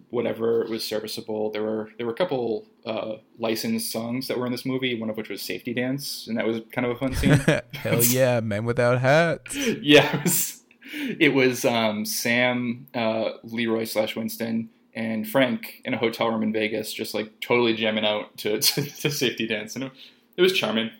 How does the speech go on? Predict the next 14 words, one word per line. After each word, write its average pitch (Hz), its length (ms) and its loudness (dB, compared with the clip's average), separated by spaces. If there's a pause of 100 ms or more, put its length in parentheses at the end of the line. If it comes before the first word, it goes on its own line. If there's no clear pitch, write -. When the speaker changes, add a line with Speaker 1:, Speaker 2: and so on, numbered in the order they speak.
(260)
Speaker 2:
Yeah, 135 200 6
it 117 40 0
was, 135 200 0
like, 160 180 -2
this 117 240 -4
really 123 240 0
quick - 440 -4
cut. 107 540 -2
It 113 100 -8
just - 220 -2
cuts - 300 -4
to, 113 160 -4
like, 101 320 -6
this 107 340 -4